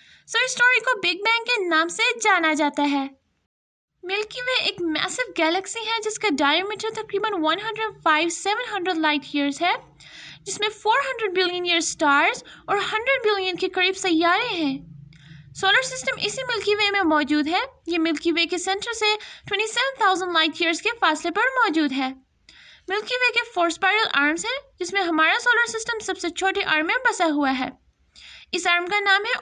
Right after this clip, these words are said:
ओरियन आर्म। दोस्तों, सोचिए, अगर इतना बड़ा सोलर सिस्टम मिल्की वे के सबसे छोटे आर्म में लोकेट करता है,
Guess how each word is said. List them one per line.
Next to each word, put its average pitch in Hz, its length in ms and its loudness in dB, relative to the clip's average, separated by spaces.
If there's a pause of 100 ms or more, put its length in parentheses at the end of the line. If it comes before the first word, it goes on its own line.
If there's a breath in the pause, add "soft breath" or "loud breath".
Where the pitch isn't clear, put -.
ओरियन 359 440 4
आर्म। 269 280 2 (1040 soft breath)
दोस्तों, 494 460 2 (360 soft breath)
सोचिए, 494 380 0
अगर 523 280 -2
इतना 440 280 0
बड़ा 494 260 4
सोलर 381 320 0
सिस्टम 440 380 -6
मिल्की 359 300 0
वे 440 100 2
के 453 160 -4
सबसे - 480 -2
छोटे 494 280 -2
आर्म 320 260 0
में 339 80 0
लोकेट 330 420 0
करता 311 260 0
है, 330 240 2